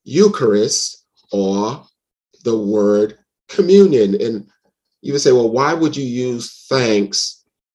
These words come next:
as, as a substitute for the word Eucharist?"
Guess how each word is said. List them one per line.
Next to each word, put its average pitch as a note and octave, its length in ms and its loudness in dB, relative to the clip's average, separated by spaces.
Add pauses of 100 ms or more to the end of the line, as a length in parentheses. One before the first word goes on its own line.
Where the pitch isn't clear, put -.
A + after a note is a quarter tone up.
(240)
as, G#2+ 800 -2 (1120)
as F#2+ 540 -4
a G2 440 0
substitute A2 800 -2
for - 280 -2
the G#2 100 4
word G2+ 540 2 (520)
Eucharist?" A#2 920 0